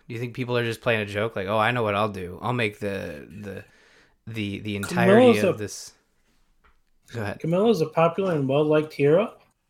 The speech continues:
Speaker 2: I mean, we already have, like, seven or eight versions of her.
Speaker 1: Yeah, I
Speaker 2: So
Speaker 1: mean, I
Speaker 2: it
Speaker 1: like her
Speaker 2: doesn't
Speaker 1: too,
Speaker 2: horribly
Speaker 1: but
Speaker 2: surprise me. But,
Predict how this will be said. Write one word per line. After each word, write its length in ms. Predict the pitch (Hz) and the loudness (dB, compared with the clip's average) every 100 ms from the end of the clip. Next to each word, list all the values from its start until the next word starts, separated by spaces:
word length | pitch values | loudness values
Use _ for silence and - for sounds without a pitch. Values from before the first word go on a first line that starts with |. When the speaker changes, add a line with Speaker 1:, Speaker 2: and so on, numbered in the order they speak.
| _ _ _ _ _ - | _ _ _ _ _ -8
Speaker 2:
I 80 | 131 | -6
mean, 260 | 135 127 131 | -4 -4 -4
we 160 | 127 | -2
already 300 | 135 147 143 | 2 2 2
have, 360 | 131 143 156 147 | 2 2 2 0
like, 240 | 127 120 | -2 -4
seven 320 | - 143 139 147 | -4 -2 0 0
or 100 | 123 | 0
eight 220 | 139 135 | -4 0
versions 380 | 143 143 170 175 | 0 2 -2 -4
of 140 | 185 | -2
her. 260 | 214 240 - _ _ _ _ _ - - - | 0 0 -4 _ _ _ _ _ -20 -20 -10
Speaker 1:
Yeah, 200 | - 226 | -4 0
I 40 | - | 4
Speaker 2:
So 120 | 143 | 6
Speaker 1:
mean, 140 | 143 | 6
I 180 | 117 - | 4 0
Speaker 2:
it 60 | 117 | 0
Speaker 1:
like 180 | 165 | 2
her 140 | 185 139 | 4 4
Speaker 2:
doesn't 120 | 214 | 4
Speaker 1:
too, 200 | 247 196 | 2 0
Speaker 2:
horribly 440 | 147 185 196 185 175 | 4 6 6 4 0
Speaker 1:
but 80 | |
Speaker 2:
surprise 540 | 170 156 160 156 170 170 | -2 -2 2 4 2 0
me. 300 | 220 254 - _ _ _ _ _ _ _ 180 | -2 -2 -8 _ _ _ _ _ _ _ 2
But, 260 | 165 160 | 2 0